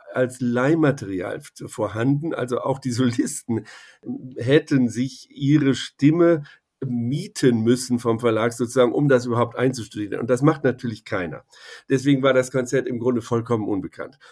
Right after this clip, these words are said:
Äh, wir haben es damals, äh, gemacht, eingespielt und auch mit großem Erfolg veröffentlicht. Und, ähm, ich habe immer überlegt, was kann ich machen, damit dieses <laughs> Konzert zugänglich wird überhaupt.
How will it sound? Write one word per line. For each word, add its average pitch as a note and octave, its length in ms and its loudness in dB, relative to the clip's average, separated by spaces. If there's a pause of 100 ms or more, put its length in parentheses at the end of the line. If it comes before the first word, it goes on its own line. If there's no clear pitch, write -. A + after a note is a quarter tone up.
(480)
Äh, C#3 280 4
wir D3+ 180 4
haben F3 120 6
es D#3 80 0
damals, C3 480 6
äh, B2 220 8
gemacht, B2+ 520 4
eingespielt D#3+ 840 0
und C3 340 4
auch A#2 180 2
mit A#2 140 0
großem A2 300 0
Erfolg C#3+ 400 2
veröffentlicht. D3 580 0 (540)
Und, C#3+ 420 4
ähm, C3+ 340 4
ich D3 160 -4
habe C#3+ 200 0
immer F#3 240 4
überlegt, C#3 400 4
was C#3 400 -2
kann C#3 260 2
ich C3 220 -6
machen, B2+ 300 0
damit A#2+ 280 0
dieses C3+ 260 -2
<laughs> - 0 -
Konzert A#2+ 520 -2
zugänglich G2+ 640 -2
wird F2+ 180 -8
überhaupt. A2 500 -4